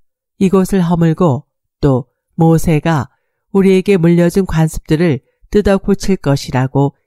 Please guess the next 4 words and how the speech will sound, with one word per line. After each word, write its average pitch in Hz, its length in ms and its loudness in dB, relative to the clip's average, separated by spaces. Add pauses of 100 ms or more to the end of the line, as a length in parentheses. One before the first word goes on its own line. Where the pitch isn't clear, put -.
(220)
이자가 170 540 0
말하는 170 380 0
것을 143 300 -2
들었습니다." 123 840 -4